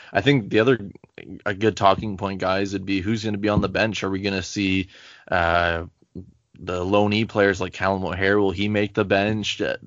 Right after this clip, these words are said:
y-, we don't know, 'cause, uh, kind of after a few players on the bench, it really thins out,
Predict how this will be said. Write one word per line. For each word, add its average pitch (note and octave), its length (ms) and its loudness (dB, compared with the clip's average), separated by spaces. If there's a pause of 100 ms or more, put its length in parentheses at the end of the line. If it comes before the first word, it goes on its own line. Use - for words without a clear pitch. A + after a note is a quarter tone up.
(180)
y-, A#2+ 400 -6
we B2 120 4
don't B2+ 260 2
know, A#2+ 260 2
'cause, - 360 -6
uh, - 460 -8
kind A#2 260 0
of G#2 100 4
after A2 400 2
a G2 60 0
few A2+ 200 -6
players A#2 380 0
on G2+ 120 0
the G2 60 -6
bench, G#2+ 300 2
it - 160 -4
really A2 300 0
thins G#2 320 -2
out, G2+ 300 4